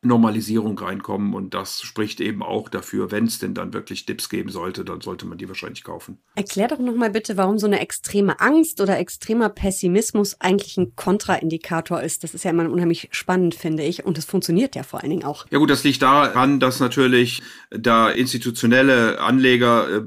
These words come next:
Speaker 1: äh, äh, entweder befragt werden oder man guckt sich die Positionierungen an. Auch gerade auf, äh, Bereich der, der Derivate wird da geguckt. Also gibt's viele Absicherungen, gibt's mehr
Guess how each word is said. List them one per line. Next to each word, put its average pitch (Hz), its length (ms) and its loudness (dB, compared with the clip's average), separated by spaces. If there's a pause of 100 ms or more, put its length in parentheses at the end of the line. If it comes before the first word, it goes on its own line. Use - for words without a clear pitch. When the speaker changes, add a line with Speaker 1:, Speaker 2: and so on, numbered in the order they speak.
Speaker 1:
äh, 95 40 -6
äh, 101 220 -2
entweder 113 260 2
befragt 113 520 0
werden 139 260 4
oder 113 220 2
man 110 160 0
guckt 120 220 -4
sich 113 120 -4
die 110 140 -4
Positionierungen 131 1040 2
an. 135 320 0 (320)
Auch - 180 -8
gerade 110 400 4
auf, - 340 -4
äh, 107 120 -4
Bereich 104 340 -2
der, 101 140 -2
der 101 180 -6
Derivate 131 760 2
wird 123 140 -2
da 117 280 0
geguckt. 120 440 0
Also 98 160 -4
gibt's 107 200 -8
viele 101 280 -2
Absicherungen, 113 840 0
gibt's 104 300 -8
mehr 98 340 0